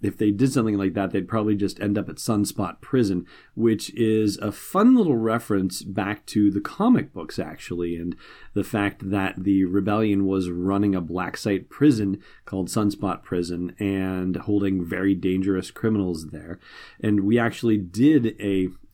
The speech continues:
a segment on that many, many, many, many months ago here on the podcast, too.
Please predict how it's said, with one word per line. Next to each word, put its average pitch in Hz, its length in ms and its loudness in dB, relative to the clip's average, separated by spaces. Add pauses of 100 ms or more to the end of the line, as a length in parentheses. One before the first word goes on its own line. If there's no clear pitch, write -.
(100)
a 98 240 0
segment 104 560 0
on 92 220 0
that 87 220 -2
many, 110 200 2
many, 101 220 2
many, 95 200 2
many 90 220 0
months 101 240 0
ago 87 220 -2
here 95 140 0
on 85 100 -4
the 82 60 -4
podcast, 87 560 -6
too. - 300 -4